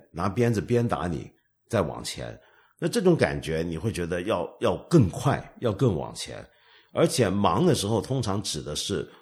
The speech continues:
我们有一些事务要处理，事务我们是希望把它完成的，是希望把那个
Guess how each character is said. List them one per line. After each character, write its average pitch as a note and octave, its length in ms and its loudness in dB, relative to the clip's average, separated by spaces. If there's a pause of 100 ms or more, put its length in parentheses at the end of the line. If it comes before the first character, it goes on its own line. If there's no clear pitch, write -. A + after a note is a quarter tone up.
(120)
我 D#2+ 180 -4
们 D2 400 -8
有 E2 180 -4
一 G2 40 -4
些 G#2+ 140 -2
事 C3 300 -2
务 F#2 220 -2
要 D#2 180 -2
处 - 260 -12
理， B1+ 200 -10 (320)
事 - 300 0
务 A2+ 220 2
我 D#2+ 60 2
们 D#2 80 -4
是 F#2 100 -4
希 A2 180 -4
望 G2+ 140 0
把 A#1+ 100 -10
它 F#2 140 -2
完 D2 300 -4
成 A#1 260 -10
的， A#1+ 200 -12 (520)
是 B2 220 -4
希 - 200 -4
望 A#2 220 2
把 D2 160 -2
那 G2 160 -2
个 D2+ 360 -4